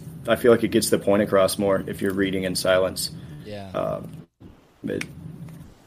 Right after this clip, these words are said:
Speaker 1: I don't know, there's a whole nother element to having to read someone's words than hearing 'em. Like I said earlier, it's just, it, you pay attention to 'em more.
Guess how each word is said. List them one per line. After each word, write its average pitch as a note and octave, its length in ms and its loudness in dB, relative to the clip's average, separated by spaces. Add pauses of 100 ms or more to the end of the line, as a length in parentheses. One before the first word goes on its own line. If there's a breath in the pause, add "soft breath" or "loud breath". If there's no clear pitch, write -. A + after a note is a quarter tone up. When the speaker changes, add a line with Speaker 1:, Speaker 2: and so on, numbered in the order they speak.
Speaker 1:
I A2 40 2
don't A2 80 6
know, G2+ 120 4
there's G#2 180 4
a A2 60 4
whole A#2 180 6
nother G#2 360 4 (1600 loud breath)
element G2+ 460 0 (260)
to G2+ 460 0 (1040)
having G#2+ 280 4
to G2+ 60 -2
read G2+ 300 2
someone's G2+ 380 0
words G2+ 340 2
than G2+ 120 -2
hearing G2 340 0
'em. F#2 240 -6
Like G2+ 160 -2
I G2 40 -2
said G2 220 -4
earlier, F#2+ 320 0
it's - 160 -6
just, - 260 -4 (120)
it, F#2+ 120 -4 (280)
you G2 100 -6
pay G2 180 2
attention F#2+ 400 -2
to G2 160 0
'em F#2+ 80 0
more. F#2+ 280 0